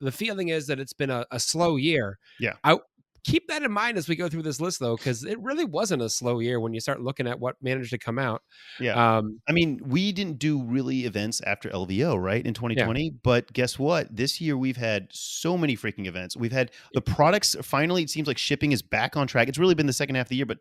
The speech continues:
Speaker 2: we've gotten new products and a lot of new products.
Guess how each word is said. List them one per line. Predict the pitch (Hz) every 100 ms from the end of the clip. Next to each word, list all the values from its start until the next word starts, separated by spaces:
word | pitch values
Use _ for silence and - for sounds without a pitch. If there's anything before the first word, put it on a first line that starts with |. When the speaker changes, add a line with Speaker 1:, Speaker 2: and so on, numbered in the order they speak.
| -
Speaker 2:
we've | 120
gotten | 123 127 165 143
new | 156
products | - 170 240 -
and | 131
a |
lot | 120 117 143 156
of | 147
new | 131
products. | 139 135 107